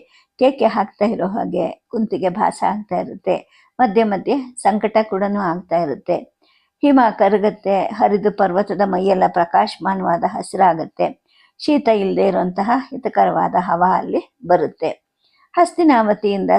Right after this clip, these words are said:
ಸರಬರಾಜುಗಳನ್ನ ಹೊತ್ತಂತಹ ಕತ್ತೆಗಳ ಸಾಲು ಬರಕ್ಕೆ ಶುರು ಆಗತ್ತೆ. ಈ ಸಲ ಮತ್ತೆ ಅದೇ ಸೂತ ಬರ್ತಾನೆ.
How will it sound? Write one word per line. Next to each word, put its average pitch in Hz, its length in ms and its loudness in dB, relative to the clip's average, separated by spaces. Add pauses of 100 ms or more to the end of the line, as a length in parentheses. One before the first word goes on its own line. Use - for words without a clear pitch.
ಸರಬರಾಜುಗಳನ್ನ 185 840 0
ಹೊತ್ತಂತಹ 185 640 -4
ಕತ್ತೆಗಳ - 520 -4
ಸಾಲು 180 360 -2
ಬರಕ್ಕೆ 170 360 -6
ಶುರು 214 320 -4
ಆಗತ್ತೆ. - 600 -4 (360)
ಈ 285 80 2
ಸಲ 226 240 0 (340)
ಮತ್ತೆ 226 280 0
ಅದೇ 190 360 2
ಸೂತ 185 360 -6
ಬರ್ತಾನೆ. 180 680 -6